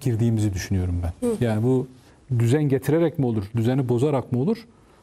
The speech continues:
Speaker 1: onu bilmiyorum. Ama tek bir şey netleşiyor kafamda benim gördüğüm kadarıyla. Bu işi Amerika Birleşik Devletleri veya işte o neyse,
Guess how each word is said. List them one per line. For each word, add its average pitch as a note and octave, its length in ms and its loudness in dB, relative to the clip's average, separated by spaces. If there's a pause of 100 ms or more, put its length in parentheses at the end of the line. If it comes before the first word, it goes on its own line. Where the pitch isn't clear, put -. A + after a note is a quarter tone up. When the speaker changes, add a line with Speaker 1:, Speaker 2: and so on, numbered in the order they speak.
(100)
Speaker 1:
onu D#3+ 200 2
bilmiyorum. A#2+ 320 2
Ama F#3+ 140 2
tek - 360 -4
bir D#3 40 2
şey D3 280 0
netleşiyor B2 480 -2
kafamda C3 540 0
benim B2+ 340 -2
gördüğüm B2 440 0
kadarıyla. A2+ 540 -2 (600)
Bu D3 260 2
işi A#3+ 440 0 (240)
Amerika E3 400 0
Birleşik D#3 380 -2
Devletleri C3 520 0
veya B2+ 200 0
işte B2+ 440 -2
o C3 120 0
neyse, C3 540 0